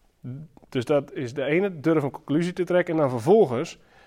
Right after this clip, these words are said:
durf uit te stappen op basis van wat je gelooft. Dan is de cirkel, eh,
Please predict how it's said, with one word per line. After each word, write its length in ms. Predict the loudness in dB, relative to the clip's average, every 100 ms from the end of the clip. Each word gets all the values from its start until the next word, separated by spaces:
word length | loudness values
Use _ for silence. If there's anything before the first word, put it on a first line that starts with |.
| -20 -20 _
durf 420 | 0 4 4 4 0
uit 280 | 4 6 4
te 80 | 0
stappen 420 | -6 -4 -4 -4
op 120 | -4
basis 420 | 2 2 2 -2 -12
van 200 | -10 -8
wat 160 | -8
je 60 | -10
gelooft. 460 | -10 -10 -12 -20 -20 _ _ _ _ _ _ _ _ _ _ _ _ _ -20 _ _ _ _ _ _ -4
Dan 220 | 2 2
is 100 | 2
de 100 | -4
cirkel, 800 | -8 0 4 4 4 2 2 -2 -14 _ _ _ _ _ _ _ _ _ _ _ _ _ _ _ _
eh, 360 | -8 -6 -6